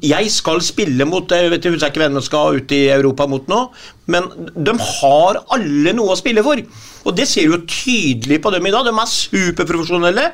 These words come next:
Våre, d-, ja, de dans-, jeg kaller det for å danse i dag. Jeg blir ferdig med kampen.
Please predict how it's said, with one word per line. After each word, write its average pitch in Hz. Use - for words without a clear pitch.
Våre, 226
d-, -
ja, -
de 196
dans-, 214
jeg 220
kaller 339
det 170
for 175
å 160
danse 185
i 117
dag. 214
Jeg 381
blir 220
ferdig 220
med 175
kampen. 151